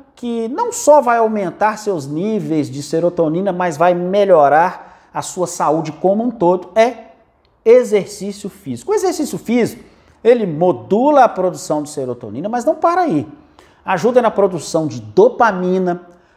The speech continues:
ajuda na produção de endorfinas, que dá aquela sensação de bem-estar, né? Aquela sensação de plenitude, principalmente ali depois do exercício. E também regula, reduz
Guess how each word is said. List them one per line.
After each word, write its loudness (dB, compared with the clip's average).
ajuda 0
na 2
produção -4
de -10
endorfinas, -2
que -16
dá -12
aquela -10
sensação -14
de -10
bem-estar, -2
né? -10
Aquela -6
sensação -8
de -10
plenitude, -6
principalmente 0
ali -4
depois -2
do -6
exercício. -6
E -12
também 0
regula, -4
reduz 0